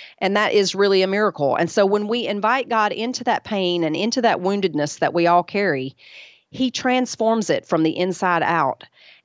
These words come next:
until it's not painful. And then what we have, we still carry the scars from the wounds, but we're able to minister to other people out of that. It's a great gift, and that's really what my entire ministry is built on, that pain and woundedness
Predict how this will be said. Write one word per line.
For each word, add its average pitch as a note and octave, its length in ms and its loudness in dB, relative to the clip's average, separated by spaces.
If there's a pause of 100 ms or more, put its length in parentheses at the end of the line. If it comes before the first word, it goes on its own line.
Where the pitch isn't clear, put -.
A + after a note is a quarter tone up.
until G#3+ 320 0
it's - 200 -4
not G#3 260 0
painful. D3 580 -2
And F#3+ 180 -2
then G3 500 4
what F#3+ 200 2
we G3 140 2
have, F3 580 0
we G3 120 0
still D#4 280 0
carry F4 380 2
the G3+ 100 -4
scars A#3 580 2
from F#3+ 220 -2
the E3+ 80 2
wounds, F3 480 2
but F3+ 180 2
we're G#3 160 0
able B3+ 340 0
to - 160 -4
minister A3+ 540 0
to - 180 -2
other F#3+ 200 0
people F#3+ 400 0
out F3+ 220 2
of D#3 140 -2
that. A2+ 400 -2 (220)
It's G#3+ 140 -2
a A3+ 80 4
great G#3+ 400 0
gift, F#3+ 360 2
and F3 140 -2
that's A3 220 -2
really C4 240 2
what - 160 2
my G3+ 180 -2
entire B3 420 -2
ministry G#3+ 520 -2
is D3+ 140 -2
built G#3 280 0
on, C#3 340 -2 (420)
that G3 260 0
pain C4+ 340 0
and D#4 160 4
woundedness E3 760 0